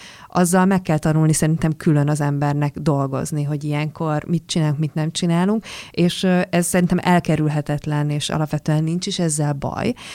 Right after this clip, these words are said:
de hogy, hogy, ö, ti hogyan tudtátok ezt működtetni, vagy mi segített abban, hogy, ö, hogy ne egymást vakoljátok, hanem inkább a falat?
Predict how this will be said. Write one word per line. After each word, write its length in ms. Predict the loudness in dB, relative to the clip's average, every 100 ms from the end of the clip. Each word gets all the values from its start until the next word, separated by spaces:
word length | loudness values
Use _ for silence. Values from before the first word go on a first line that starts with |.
| -12 -2
de 200 | 2 4
hogy, 200 | 4 0 -6 -2
hogy, 240 | -2 -2 -14 -8
ö, 280 | 2 4 4
ti 180 | 4 2
hogyan 380 | 4 2 2 0
tudtátok 560 | -6 -2 -4 -2 -4
ezt 220 | -6 -4
működtetni, 760 | 0 0 0 -4 -2 -4 -4 -4
vagy 140 | -2 -2
mi 100 | -2
segített 600 | -4 -4 -6 -8 -6 -4
abban, 460 | -4 -2 -2 0
hogy, 480 | -2 0 0 0 0
ö, 180 | 0 0 -2 -14 -4
hogy 140 | 2 4
ne 160 | 4
egymást 720 | 4 4 4 2 0 -6 -14 -6
vakoljátok, 920 | 0 0 2 2 4 2 2 0 -2
hanem 320 | -4 0 0
inkább 400 | 0 -2 -2 -2
a 40 | -4
falat? 580 | -6 -6 -4 -6 -10